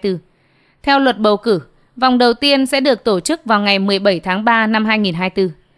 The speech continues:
Đây sẽ là cuộc bầu cử đầu tiên sau khi sửa đổi hiến pháp Nga năm hai nghìn hai mươi. Và sau đó là cuộc bầu cử đầu tiên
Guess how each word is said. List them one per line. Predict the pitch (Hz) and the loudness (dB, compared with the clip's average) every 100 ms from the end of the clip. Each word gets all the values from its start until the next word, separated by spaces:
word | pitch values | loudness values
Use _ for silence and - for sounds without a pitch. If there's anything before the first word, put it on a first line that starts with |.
| _ _ _ - | _ _ _ -4
Đây | 240 240 | 0 2
sẽ | 254 262 | 0 0
là | 269 | 0
cuộc | 233 226 202 | 0 -2 0
bầu | 214 202 | 0 2
cử | 220 185 | 0 0
đầu | 190 | 0
tiên | 190 226 208 170 _ - | 0 0 -2 -4 _ -10
sau | - 294 | 0 0
khi | 294 294 | 0 -2
sửa | 262 277 190 | -2 0 0
đổi | 185 170 | 0 0
hiến | 175 190 | -2 -4
pháp | 220 294 311 | 0 0 0
Nga | 226 208 190 214 | 0 -2 -4 -6
năm | 214 | -4
hai | 196 208 | -2 -2
nghìn | 180 | -2
hai | 160 185 | -4 -2
mươi. | 185 170 - _ _ _ _ | -2 -4 -10 _ _ _ _
Và | 226 226 | -2 0
sau | 311 302 | 2 2
đó | 233 208 262 | 2 2 2
là | 311 233 | 0 0
cuộc | 233 214 | -2 -2
bầu | 220 208 | 0 -2
cử | - 202 | 0 0
đầu | 185 185 | 0 -2
tiên | - 254 | 0 -2